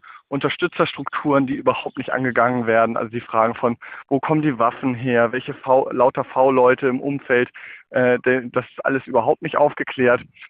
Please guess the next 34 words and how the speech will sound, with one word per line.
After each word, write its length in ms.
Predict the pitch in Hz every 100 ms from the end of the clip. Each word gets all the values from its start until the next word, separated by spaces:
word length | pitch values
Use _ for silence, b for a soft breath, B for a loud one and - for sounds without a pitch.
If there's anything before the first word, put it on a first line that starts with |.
| _
Das 180 | 127 -
wollen 200 | 131 131
wir 80 | 123
natürlich 400 | 120 135 123 -
auch 160 | 117
als 180 | - 117 - _ -
Berlin-Fokus 720 | 117 139 175 - 165 156 147
auf 180 | 135 139
der 100 | 127
Demo 340 | 127 127 131
machen. 380 | 120 120 127 120 _ B B B -
Äh, 180 | 123
und 240 | 127 127 127
deswegen 360 | 135 135 123
starten 360 | 120 120 113 120
wir 100 | 113
eben 160 | 117 104
beim 160 | 107
L 140 | 110 110
K 320 | 110 113 151
A 40 |
de 120 | 156
facto. 420 | - 156 - 160 160 B B B _
Und 160 | 127
das 80 | 131 135
wird 140 | 139
so 240 | 135 147 147
sein, 240 | 143 143
wir 80 | 131
beginnen 340 | 131 135 147
schon 260 | 143 147 139
um 140 | 135
siebzehn 400 | 135 147 - 135
Uhr 300 | 156 180 220